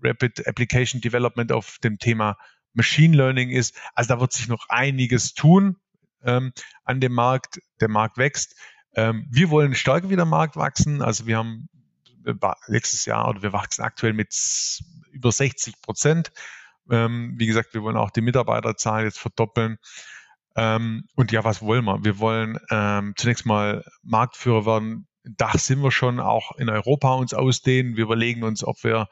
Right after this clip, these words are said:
den Schritt gleich in die U S A wagen. Äh, hat viele Vorteile, hat aber auch ein paar Risiken.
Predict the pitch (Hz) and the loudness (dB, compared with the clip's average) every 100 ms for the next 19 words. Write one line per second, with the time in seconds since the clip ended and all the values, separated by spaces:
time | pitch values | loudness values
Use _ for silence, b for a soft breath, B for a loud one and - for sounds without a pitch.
0 | B B B 120 - 127 131 - 123 131 | B B B 2 2 0 0 2 2 2
1 | 117 123 123 117 - 135 156 139 135 135 | 0 -2 0 0 2 0 2 2 0 -2
2 | 139 135 _ - 120 117 110 110 - 135 | -6 -8 _ -6 -2 0 0 -2 0 2
3 | 123 - 117 - 117 110 113 110 101 110 | 2 2 -2 0 -2 0 -2 -2 -2 -2
4 | 110 95 117 120 - 113 | -2 0 0 0 -2 -4